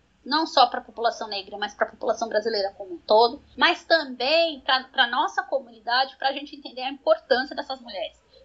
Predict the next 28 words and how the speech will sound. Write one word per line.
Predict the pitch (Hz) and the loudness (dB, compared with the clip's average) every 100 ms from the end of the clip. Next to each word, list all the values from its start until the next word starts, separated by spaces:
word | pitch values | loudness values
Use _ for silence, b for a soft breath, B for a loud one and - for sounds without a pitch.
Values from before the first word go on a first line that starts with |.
| - | -14
e | |
pra | 233 262 | -4 -2
gente | 254 254 247 | -2 -8 -6
resgatar | 254 240 262 254 269 269 - 220 214 240 _ _ _ - | -6 -4 -6 0 2 0 0 0 0 -6 _ _ _ -6
essas | 247 254 233 | -6 -4 -8
histórias | 240 - 196 180 - - - - | -10 -4 -2 -2 -6 -16 -18 -20
e | 226 | -8
pra | 233 254 | -2 2
que | |
a | 277 | 2
gente | 302 294 - | 0 -2 2
possa | 285 330 339 | 4 4 0
realmente | 311 277 247 262 294 - | 0 -2 -6 -10 -12 -14
entender | 294 - 247 226 233 254 262 - _ _ - | -12 -12 -10 -6 -2 0 -2 -8 _ _ -18
que | - 285 262 | -10 -10 -4
conceitos | 277 285 330 - | -4 2 0 0
eurocêntricos | 294 277 269 - 262 294 294 269 247 | -2 0 0 -2 -4 -4 -8 -12 -14
de | 233 | -10
feminilidade, | - 233 226 220 214 196 208 233 240 233 - _ _ _ 269 | -8 -8 -10 -10 -6 2 6 8 6 4 -8 _ _ _ -8
eles | 233 233 | -8 -6
não | 262 | -6
nos | 285 - | -6 -2
competem | - 330 - 269 233 269 - 302 302 302 - | 4 4 4 6 6 6 0 -8 -8 -12 -14
e | 269 262 | -2 2
eles | 277 320 302 - | 2 0 -8 -8
não | 262 269 311 | -2 0 0
nos | 320 330 311 294 285 - | -2 -4 -6 -6 -6 -4
representam. | 302 339 381 381 233 214 - | -4 -6 -8 -8 -10 -10 -18